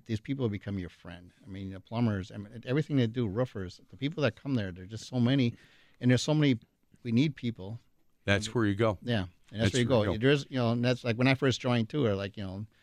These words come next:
Speaker 1: so you, you stand in a room, you said, "Well, I'm, I'm gonna get certified with a bunch of other people. They're gonna hear my secrets."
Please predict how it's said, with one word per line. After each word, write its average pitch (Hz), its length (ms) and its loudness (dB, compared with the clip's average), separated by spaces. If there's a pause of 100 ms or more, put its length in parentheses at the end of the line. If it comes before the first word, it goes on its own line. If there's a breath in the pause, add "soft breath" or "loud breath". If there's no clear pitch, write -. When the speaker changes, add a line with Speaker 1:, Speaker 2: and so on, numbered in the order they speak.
(140)
Speaker 1:
so - 160 -10
you, 113 80 -4 (100)
you 113 120 -4
stand 120 280 4
in 113 60 4
a - 20 2
room, 131 240 6
you 117 60 4
said, 117 160 -2
"Well, 113 100 2
I'm, 117 160 4
I'm 120 120 4
gonna 139 60 4
get 110 100 0
certified 120 500 2
with 107 140 2
a 101 40 -6
bunch 113 220 -2
of 123 60 -8
other 101 100 -4
people. 127 300 -4
They're 107 100 -2
gonna 101 120 -4
hear 110 180 0
my 101 140 -2
secrets." - 520 -10